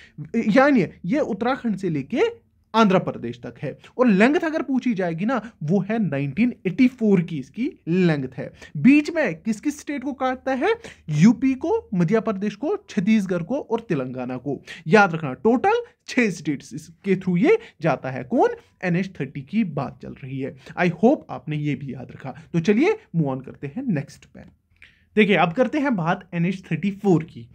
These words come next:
अगर पूछा जाएगा कि कहाँ से कहाँ तक है, गंगोत्री दम से लेके कहाँ तक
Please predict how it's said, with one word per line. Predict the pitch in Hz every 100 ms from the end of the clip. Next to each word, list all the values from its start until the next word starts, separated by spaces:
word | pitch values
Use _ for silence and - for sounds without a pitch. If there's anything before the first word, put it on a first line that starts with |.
| - -
अगर | 262
पूछा | 254 208 196 247
जाएगा | 240 233 254
कि | 262 285
कहाँ | 269 175 214
से | 240
कहाँ | 214 208 196
तक | 196
है, | 302 466 - -
गंगोत्री | 151 180 185 247 - 320
दम | 180 165 196
से | 196 233
लेके | 151 131 220 320
कहाँ | - - _ 170 160 165
तक | 302